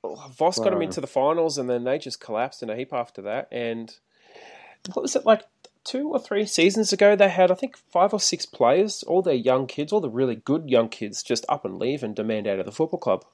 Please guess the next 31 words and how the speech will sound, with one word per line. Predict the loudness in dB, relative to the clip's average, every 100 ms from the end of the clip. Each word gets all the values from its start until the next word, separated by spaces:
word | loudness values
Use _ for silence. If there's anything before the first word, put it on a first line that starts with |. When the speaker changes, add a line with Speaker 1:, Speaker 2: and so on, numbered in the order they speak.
| _ _ _ _ _ _ -2
Speaker 2:
Yeah, | 2 4 2 0 _ _
they | -2 4
lost | 4 4
a | 2
lot | 6 4
of | 4
players. | 2 2 2 -2 -6 -10
Speaker 1:
Yeah, | -6
they've, | -6 -4 -4
um, | -2 -2 -6 _
but | 6
they're | 8
doing | 8 6 8
well. | 6 6
Chris | -2 -2
Fagan's | 4 4 4 -2
up | 2
there. | 2 2
He's | -2
doing | -4 -2
a |
fantastic | -2 0 -2 -2 -2
job. | 4 4 4 -6 -20 -20 -20 -20 -4
Uh, | 0 4 4 2
so | -2 2 4 6
the | 4
club's | 10 10 10
finally | 6 6 8
got | 6
themselves | 4 2 0 0
together. | -2 0 0